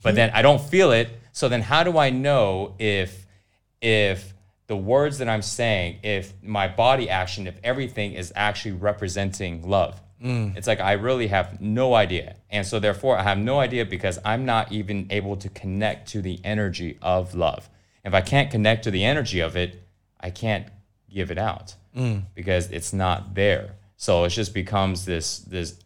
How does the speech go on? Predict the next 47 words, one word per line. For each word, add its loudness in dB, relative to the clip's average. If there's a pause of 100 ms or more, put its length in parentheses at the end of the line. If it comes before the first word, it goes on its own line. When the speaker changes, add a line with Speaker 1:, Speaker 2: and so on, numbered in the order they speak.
(160)
Speaker 1:
emptiness -4
of, 0
like, 0
it's -4
just -6 (320)
words, 0 (100)
but -8
there's 2
Speaker 2:
Mm. 0
Speaker 1:
not 2
any -2
of -2
that -2
feeling. -4 (100)
And -12
that's 2
the -4
thing -2
is, -2
like, -2
when -6
people -2
aren't -2
connected -2
to -6
their -4 (260)
feelings, -4
their -6
body, 2
that -6
feeling -2
mechanism, -4 (320)
they're 2
not 10
able 6
to 6
give 4
out 0
feelings. -8 (120)
Speaker 2:
Mm. -2
Speaker 1:
And -2
so 2
what 6
you 4
have 8
is 0
these -2